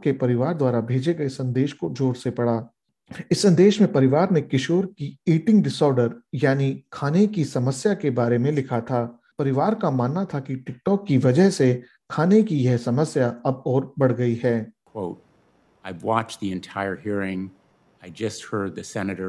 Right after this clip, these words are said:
Speaker 2: refer to our experience. Mister Beckerman is lying that her experience is atypical. That is not true. My daughter's TikTok feed was inundated with suicide ideation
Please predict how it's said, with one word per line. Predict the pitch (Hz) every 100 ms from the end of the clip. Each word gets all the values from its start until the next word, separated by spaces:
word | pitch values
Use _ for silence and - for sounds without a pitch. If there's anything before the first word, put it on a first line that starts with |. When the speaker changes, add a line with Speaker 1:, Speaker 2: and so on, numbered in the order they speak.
| 90
Speaker 2:
refer | 87 - 110 101 -
to | 101 - 98
our | 92
experience. | 87 - 110 95 90 90 - _ _ _ _ _ _ _ _ _ _ _ _ _ _ _ _ _ _ _ _ 107
Mister | - 98
Beckerman | 110 - 110 101 95 98
is | - 98 92 87 - _ 107 95
lying | 104 110 101 92
that | 92 - -
her | 117 107
experience | 107 - 107 101 95 90 92
is | 101 87
atypical. | 85 - 123 101 - 98 98
That | 92 92
is | - 101
not | 101 98 - _ _ _ _ _ _
true. | - 98 92 90 110 - 98
My | 90 101
daughter's | 101 101 87 - 120
TikTok | 107 - 90 82 _
feed | 107 98 98 90 - _ _ _ _ _ _ 95
was | 92 - 123
inundated | 123 101 101 95 92 85
with | 92
suicide | - 127 117 104 - 101 98
ideation | 95 90 95 101 101 -